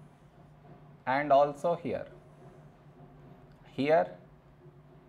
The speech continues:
and here. So, now let us find the numbers which should be present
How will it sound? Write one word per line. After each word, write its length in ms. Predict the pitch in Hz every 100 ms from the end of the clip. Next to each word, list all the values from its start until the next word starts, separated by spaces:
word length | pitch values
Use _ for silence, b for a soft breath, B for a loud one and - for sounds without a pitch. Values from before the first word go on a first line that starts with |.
| - - -
and 360 | 131 139 160 170 - -
here. 400 | - 131 95 - - - - - - - - - - - - - - - - - - -
So, 220 | - 156
now 420 | 151 143 151 170 - - -
let 240 | 127 135 143
us 220 | 185 -
find 380 | - 147 165 175
the 100 | 175
numbers 600 | 151 147 131 107 - - - - -
which 300 | 123 156 156
should 240 | 151 147 156
be 140 | 180
present 580 | 180 143 131 151 170